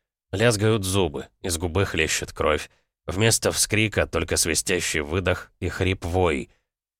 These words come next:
"Я тебя ненавижу!" "Всё же есть в вас, дикарях, что-то ущербное!" Поблескивающий сапог лениво ступает в натёкшую красную лужу. "Что-то, что не даёт вам ценить благодеяние!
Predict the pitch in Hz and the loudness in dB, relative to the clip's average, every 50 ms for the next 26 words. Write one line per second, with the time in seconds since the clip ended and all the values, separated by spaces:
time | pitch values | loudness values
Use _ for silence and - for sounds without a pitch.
0 | _ _ _ - - 120 117 98 110 - 131 113 110 120 113 113 117 117 127 123 | _ _ _ -6 -4 -2 0 0 0 0 0 2 2 2 4 4 4 4 4 4
1 | 117 127 127 117 98 82 82 - - - _ _ _ _ _ _ _ _ _ _ | 4 4 2 2 0 -2 -4 -8 -10 -12 _ _ _ _ _ _ _ _ _ _
2 | _ _ _ _ _ - - - 98 107 95 117 120 127 135 131 127 110 - - | _ _ _ _ _ -6 -2 2 2 2 2 2 2 4 4 6 6 6 4 2
3 | - 98 98 101 110 107 95 87 85 95 92 95 90 98 95 90 - - - - | 0 0 2 4 4 4 4 2 0 0 2 4 4 4 4 4 2 0 0 0
4 | 92 - 110 101 92 - - - - 104 92 76 65 69 69 65 64 - - _ | 0 0 0 0 2 2 2 2 4 4 2 2 0 -2 -6 -6 -6 -6 -10 _
5 | _ _ _ _ _ _ _ _ - - 82 76 82 90 87 - - 87 85 82 | _ _ _ _ _ _ _ _ -4 -2 -2 0 0 0 0 0 0 0 0 0
6 | 78 - - 82 - - 90 - - 98 92 - 85 82 85 90 87 82 80 - | 0 0 0 0 2 0 0 2 0 0 0 0 0 0 0 2 0 0 0 0
7 | - 82 - - 95 95 87 80 82 78 80 80 - 90 85 - - - 82 76 | -2 -4 -2 0 0 0 0 0 -2 -2 -2 -2 -2 -2 -2 -2 -2 -2 -2 -2
8 | - 82 80 78 - - 87 85 85 85 85 85 80 76 73 73 71 _ _ _ | 0 0 0 0 0 0 0 0 2 2 0 0 0 -2 -4 -6 -8 _ _ _
9 | _ _ _ _ _ _ _ _ - - - - - 123 131 123 127 117 101 - | _ _ _ _ _ _ _ _ -8 -8 -2 2 4 4 4 6 4 2 2 2
10 | - - 110 117 107 104 110 113 113 101 110 110 107 98 - - 101 110 113 113 | 2 2 2 2 2 4 4 4 4 4 4 2 2 4 2 2 2 4 2 0
11 | 101 85 101 104 107 98 104 95 104 107 110 113 107 101 90 80 69 64 58 - | 0 0 0 0 0 0 0 0 0 0 2 4 4 4 2 2 -2 -4 -6 -8